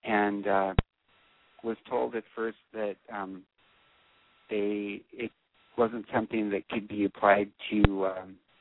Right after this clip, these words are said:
applied to, uh, um, the de-, developing world, um, 'cause they want something that, um, can, um, be just a pill that some people have to take,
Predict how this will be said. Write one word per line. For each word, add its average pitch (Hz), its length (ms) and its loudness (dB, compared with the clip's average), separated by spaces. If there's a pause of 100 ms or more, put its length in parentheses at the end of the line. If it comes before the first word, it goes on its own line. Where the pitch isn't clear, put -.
(1000)
applied 107 440 0 (200)
to, 101 520 -2
uh, 92 420 0 (680)
um, 95 340 -4 (500)
the 104 80 2
de-, 98 320 6 (260)
developing 95 640 8
world, 90 380 2 (260)
um, 92 260 4 (220)
'cause 104 180 8
they 113 120 12
want 113 260 10 (100)
something 104 460 0
that, 87 180 2 (200)
um, 95 280 6 (560)
can, 98 640 6 (120)
um, 95 420 10 (280)
be 104 220 12
just - 280 2
a 92 60 6
pill 95 380 10
that - 220 2 (240)
some 101 180 4 (100)
people 95 240 6
have 92 180 6
to - 100 -6
take, 87 260 4